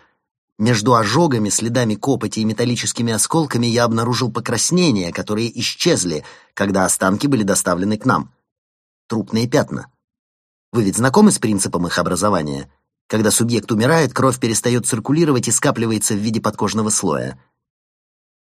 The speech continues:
«И что?» «Эти фотографии были сделаны в субботу, в полдень. Тогда, очевидно, пятна достигли максимальной интенсивности окраски,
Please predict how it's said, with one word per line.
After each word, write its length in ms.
«И 80
что?» 340
«Эти 200
фотографии 580
были 220
сделаны 400
в 80
субботу, 600
в 140
полдень. 460
Тогда, 380
очевидно, 600
пятна 380
достигли 400
максимальной 600
интенсивности 680
окраски, 560